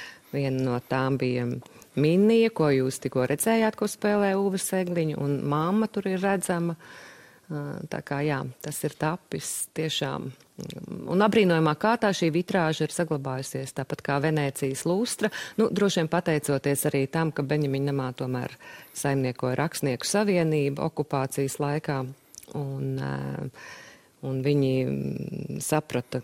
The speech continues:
ka kas ir jāsaglabā un ko nekādā gadījumā nevar aizlaist zudībā.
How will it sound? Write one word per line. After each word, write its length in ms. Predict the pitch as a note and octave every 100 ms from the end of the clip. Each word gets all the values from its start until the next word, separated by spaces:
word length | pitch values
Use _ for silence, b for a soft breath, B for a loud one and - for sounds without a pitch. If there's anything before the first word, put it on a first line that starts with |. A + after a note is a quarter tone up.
| -
ka 140 | -
kas 260 | - F3+ - D3
ir 80 |
jāsaglabā 720 | E3 F#3+ D#3+ B2+ D3 C3 B2+ B2
un 80 | B2
ko 220 | C#3+ C3
nekādā 420 | B2 C3+ B2 A#2+
gadījumā 480 | A#2+ B2+ B2+ B2 A#2+
nevar 360 | B2 A#2 B2+ B2
aizlaist 480 | - A2 - - A2+
zudībā. 600 | C#3 B2 F#2 D2+ -